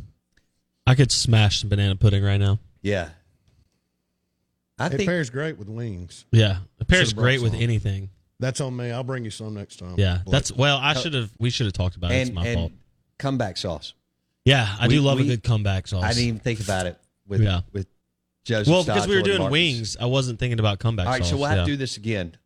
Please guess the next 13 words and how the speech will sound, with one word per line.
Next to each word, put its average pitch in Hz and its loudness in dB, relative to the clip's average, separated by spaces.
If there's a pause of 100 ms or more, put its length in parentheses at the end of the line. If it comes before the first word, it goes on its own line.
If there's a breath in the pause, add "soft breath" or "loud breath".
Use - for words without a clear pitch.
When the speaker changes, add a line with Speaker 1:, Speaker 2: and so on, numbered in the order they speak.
(160)
Speaker 2:
like, 95 -4
in 104 -6
a 92 -6
month 131 0
or 202 -4
so. - -4
Speaker 3:
A - -2
hundred 175 -4
percent, - -20
yeah. 135 -6
Speaker 2:
Okay. 120 -4 (760)
And, 113 -2 (920)
um, 98 -2